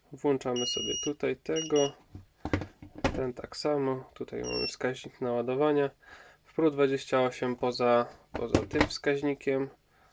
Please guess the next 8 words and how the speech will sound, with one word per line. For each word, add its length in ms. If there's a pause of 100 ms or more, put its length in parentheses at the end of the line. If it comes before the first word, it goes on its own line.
(160)
mamy 280
też 200
tutaj 360
wyświetlacz, 800 (840)
pokazuje 380
stan 240
naładowania 500
baterii 560